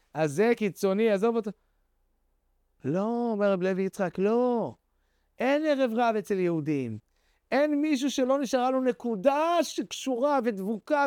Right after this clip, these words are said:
ומחוברת של, לבורא עולם. הוא שחור, מלוכלך.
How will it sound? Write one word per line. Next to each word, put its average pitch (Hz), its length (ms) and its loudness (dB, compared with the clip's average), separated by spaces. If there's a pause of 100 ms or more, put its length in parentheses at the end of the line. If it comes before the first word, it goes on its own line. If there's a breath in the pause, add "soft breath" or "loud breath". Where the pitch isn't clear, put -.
ומחוברת 262 760 0 (200 soft breath)
של, - 260 0
לבורא 226 420 2
עולם. 240 500 0 (1300)
הוא - 80 -20
שחור, 214 520 0 (520)
מלוכלך. 254 640 -2